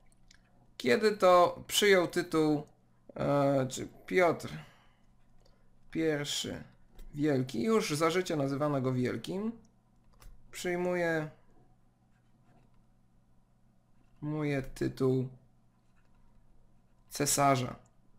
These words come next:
Wcześniej był carem, teraz uznał się cesarza, czy też, e, imperatora wszech Rosji. No i umiera w tysiąc siedemset dwudziestym piątym nasz Piotr.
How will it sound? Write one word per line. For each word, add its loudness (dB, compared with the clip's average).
Wcześniej -2
był 0
carem, 4
teraz -2
uznał -2
się -2
cesarza, 6
czy 0
też, 4
e, 2
imperatora 4
wszech 0
Rosji. 0
No 4
i 0
umiera 6
w -2
tysiąc -2
siedemset 2
dwudziestym 0
piątym 2
nasz 2
Piotr. 4